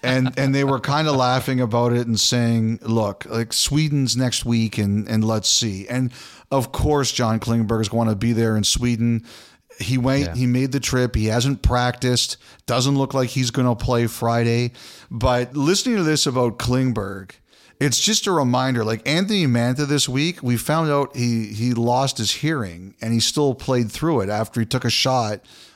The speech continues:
Speaker 1: off the head. And I think it's just another reminder of what these guys th-, put themselves through to play. They, l-,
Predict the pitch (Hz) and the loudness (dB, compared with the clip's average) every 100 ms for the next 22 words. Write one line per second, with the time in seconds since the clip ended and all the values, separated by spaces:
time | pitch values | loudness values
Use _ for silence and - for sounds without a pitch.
0 | _ 123 123 123 - 101 123 117 85 - | _ 0 2 0 -2 -2 -2 -4 -6 -14
1 | _ - - - 131 135 175 175 143 117 | _ -20 -16 -4 -2 0 0 0 -2 -2
2 | - 175 - 120 123 127 160 180 156 120 | 0 -2 0 0 2 2 0 0 0 2
3 | 120 117 127 139 139 120 107 104 - 104 | 0 2 0 0 0 -2 -2 -4 -4 -2
4 | 107 - 147 123 127 156 196 - 170 160 | -4 -4 -2 0 0 0 0 -2 -2 0
5 | 139 123 139 131 127 - 120 110 - 151 | -2 -2 0 2 0 0 -4 -2 0 0
6 | - 143 131 - 123 120 - - 117 120 | 0 0 0 0 0 0 -2 -2 0 2
7 | 120 120 117 113 - 113 104 76 60 - | 0 -2 -4 -4 -2 0 -2 -6 -14 -20
8 | - - - - 127 127 123 120 | -20 -18 -18 -8 -2 0 2 0